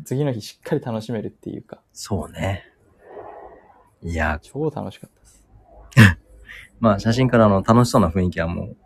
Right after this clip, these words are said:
Speaker 2: すごい伝わってきましたんで。
Speaker 1: <laughs>
Speaker 2: あ、いい時間過ごしてるなと思いながら。
Speaker 1: いや、本当に。
Speaker 2: ね、こうビーチも歩いて、二十、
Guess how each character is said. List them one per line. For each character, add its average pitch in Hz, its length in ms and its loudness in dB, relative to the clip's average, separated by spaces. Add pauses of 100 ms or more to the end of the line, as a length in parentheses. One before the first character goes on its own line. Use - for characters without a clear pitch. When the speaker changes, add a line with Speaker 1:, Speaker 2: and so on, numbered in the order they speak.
(160)
Speaker 2:
す - 140 -6
ご 113 120 4
い 90 60 -4
伝 - 240 -4
わ 95 60 0
っ - 20 -12
て - 60 -18 (160)
き 147 60 -8
ま - 80 -16
し - 80 -18
た - 60 -16
ん 82 100 -16
で。 - 160 -16 (480)
Speaker 1:
<laughs> - 480 -20
Speaker 2:
あ、 92 200 -12 (400)
い 123 80 4
い 120 60 6
時 104 100 0
間 101 160 0
過 - 100 -8
ご 117 100 2
し 113 80 -4
て 98 60 -6
る 92 60 -2
な 113 140 4
と 101 100 -8
思 78 140 -10
い 71 40 -12
な - 120 -16
が - 220 -20 (500)
ら。 160 100 -14
Speaker 1:
い 131 100 -8
や、 - 200 -10
本 117 280 -10
当 - 140 -16
に。 113 100 -14 (2500)
Speaker 2:
ね、 101 200 2
こ 90 220 -6
う 90 40 -6
ビ 101 160 4
ー 85 40 -4
チ 90 100 -8
も 85 180 -2
歩 92 80 -2
い 82 80 -2
て、 - 180 -14
二 175 240 4
十、 139 480 -2